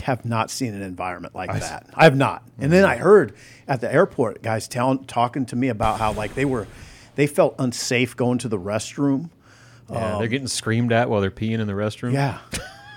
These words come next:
Speaker 2: It said a Catholics versus convicts, the Ni-, Miami Notre Dame. Somebody said they should call this Farmers versus Frat Boys.
Speaker 1: I don't know what the,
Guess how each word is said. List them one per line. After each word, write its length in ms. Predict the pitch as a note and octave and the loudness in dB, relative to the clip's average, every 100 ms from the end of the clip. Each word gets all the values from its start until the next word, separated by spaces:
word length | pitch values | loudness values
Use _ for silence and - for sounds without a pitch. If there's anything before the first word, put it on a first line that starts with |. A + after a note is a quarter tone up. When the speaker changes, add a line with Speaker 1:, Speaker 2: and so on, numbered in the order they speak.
| - - | -8 -4
Speaker 2:
It 280 | A#3+ - C#3+ | -4 -2 0
said 120 | D#3+ | 2
a 60 | D#3+ | 2
Catholics 500 | - C3+ C3 D3 - | 2 0 2 -2 -4
versus 220 | A#2+ G#2 | -4 -4
convicts, 520 | - A2+ A#2 A2+ A#2 | -2 -2 0 -2 -4
the 80 | G#2 | -6
Ni-, 260 | G2 G2+ G2+ | -4 -4 -4
Miami 300 | G2 G#2+ G#2 | -6 -4 -4
Notre 160 | G2+ | -2
Dame. 180 | G2+ G2+ | -2 -4
Somebody 240 | - A2+ G#2+ | -6 -4 -4
said 160 | A2 | -4
they 100 | F#2 | -4
should 200 | F2+ G2 | -6 -6
call 180 | F2+ F2+ | -4 -2
this 160 | F2 - | -4 -6
Farmers 400 | G#2 G#2 G2+ E2+ | -4 -2 -4 -4
versus 180 | E2+ | -8
Frat 300 | - E2 - - | -8 -6 -4 -6
Boys. 320 | - - C#3+ - | -8 -6 -8 -6
Speaker 1:
I 40 | F#3 | 0
don't 100 | C4 | 0
know 80 | - | 0
what 300 | - C#3+ A#3 | -2 -2 -2
the, 180 | D#3+ | -4